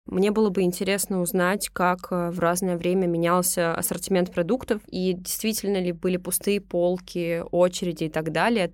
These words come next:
э, что ели на Новый год, на день рождения и что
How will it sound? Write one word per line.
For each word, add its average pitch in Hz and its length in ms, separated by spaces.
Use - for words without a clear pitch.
э, 175 160
что 196 220
ели 180 640
на 185 80
Новый 175 240
год, 208 520
на 180 60
день 185 180
рождения 185 680
и 175 280
что 185 420